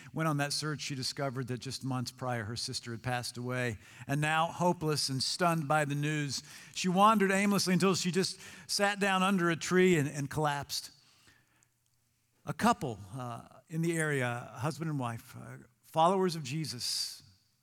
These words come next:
found her, and they were in contact with a, a ministry that rescues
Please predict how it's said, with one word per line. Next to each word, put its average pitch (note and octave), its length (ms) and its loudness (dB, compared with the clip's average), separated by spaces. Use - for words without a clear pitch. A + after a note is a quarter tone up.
found D3+ 320 -4
her, A2 160 -6
and A#2+ 160 -4
they D3 260 0
were D3+ 580 0
in E3+ 160 2
contact F#3 800 4
with D3+ 180 2
a, C#3 160 2
a C#3+ 380 0
ministry D3 520 0
that A#2+ 160 -6
rescues C#3 840 -6